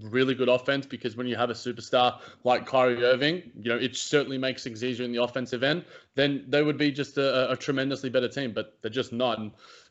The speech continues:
in, in that sense, Nick, you know, uh, the, the experimentation that we've sort of seen from Coach Kenny, I, I put it out a little bit before the game, you know, what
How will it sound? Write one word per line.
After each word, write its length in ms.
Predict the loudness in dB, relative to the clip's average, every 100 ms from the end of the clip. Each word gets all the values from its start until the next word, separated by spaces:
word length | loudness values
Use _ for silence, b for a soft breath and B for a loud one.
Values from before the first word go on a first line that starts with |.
| _
in, 460 | 2 4 2 0 -2
in 100 | 0
that 220 | 4 2 0
sense, 420 | 2 4 4 -2
Nick, 240 | 0 0
you 80 | 0
know, 220 | 0 0
uh, 240 | 0 -2 -2 -8
the, 160 | -10
the 120 | -2 -4
experimentation 880 | -2 2 2 2 0 0 0 -2
that 80 | -6
we've 120 | -6
sort 160 | -6 -4
of 160 | -4 -6 b -12
seen 240 | -6 -4
from 160 | -6 -2
Coach 320 | 0 0 0
Kenny, 240 | 0 2
I, 220 | 2 2
I 20 | 0
put 200 | 0 2
it 100 | 4
out 200 | 4 4
a 40 |
little 120 | 2
bit 160 | 0 -4
before 300 | -6 -4 -2
the 80 | 0
game, 340 | 0 0 -2 B B B
you 60 | 2
know, 140 | 2
what 420 | 2 2 4 4